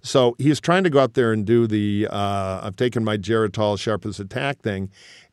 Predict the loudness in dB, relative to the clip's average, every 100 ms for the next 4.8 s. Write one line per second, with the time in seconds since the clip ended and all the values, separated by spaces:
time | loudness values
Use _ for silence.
0 | -2 0 2 4 2 4 4 4 4 0
1 | 2 2 2 -2 -2 -4 -4 -6 -2 0
2 | -2 -4 -2 -2 -2 -2 0 0 2 2
3 | 2 2 0 -2 -6 -6 -2 0 0 -2
4 | -2 0 -4 2 8 8 8